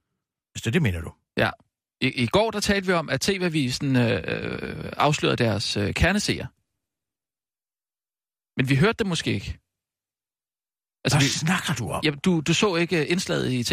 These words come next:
Speaker 2: V-avisen, hva'?
Speaker 1: Nej.
Speaker 2: Jamen, det var det. Men, men, øh, det var ansporet af det, så kom vi bare til at snakke om, at vi skulle blive
Speaker 1: Hvad er
Speaker 2: bedre
Speaker 1: det
Speaker 2: til
Speaker 1: for et klip?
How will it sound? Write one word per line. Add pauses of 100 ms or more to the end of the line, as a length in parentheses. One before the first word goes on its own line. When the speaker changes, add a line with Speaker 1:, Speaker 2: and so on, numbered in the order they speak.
Speaker 2:
V-avisen,
hva'? (960)
Speaker 1:
Nej. (500)
Speaker 2:
Jamen,
det
var (100)
det. (280)
Men,
men, (100)
øh,
det
var
ansporet
af
det,
så
kom
vi
bare
til
at
snakke
om, (260)
at
vi
skulle
blive
Speaker 1:
Hvad
er
Speaker 2:
bedre
Speaker 1:
det
Speaker 2:
til
Speaker 1:
for
et
klip?